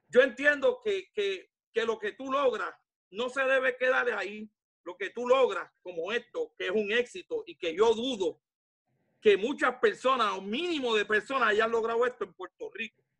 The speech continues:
Y a, y hasta a nivel de Estados Unidos, no necesariamente.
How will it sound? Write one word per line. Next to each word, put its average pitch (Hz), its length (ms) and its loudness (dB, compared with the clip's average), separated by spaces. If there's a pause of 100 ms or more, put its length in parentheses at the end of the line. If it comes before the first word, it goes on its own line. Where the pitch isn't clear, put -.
(120)
Y 190 120 -4
a, 170 280 0
y 170 40 -2
hasta 165 300 -2
a - 20 2
nivel 185 300 -2
de - 80 -2
Estados 240 420 -2
Unidos, 269 400 -4 (220)
no 175 120 -10
necesariamente. 247 1000 -2